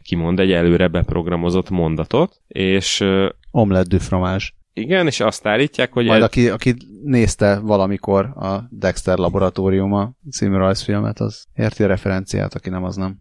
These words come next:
Speaker 1: Ö, és az, azt állítják, hogy ez a mondat, amit a, a kis robot kimond, ez, ö,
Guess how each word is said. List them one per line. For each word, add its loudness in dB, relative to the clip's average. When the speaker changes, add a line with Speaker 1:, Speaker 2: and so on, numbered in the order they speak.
Speaker 1:
Ö, 2
és -2
az, -2
azt -4
állítják, -2
hogy 0
ez 0
a 2
mondat, 0
amit -6
a, -2
a -4
kis -6
robot -2
kimond, 0
ez, -2
ö, 0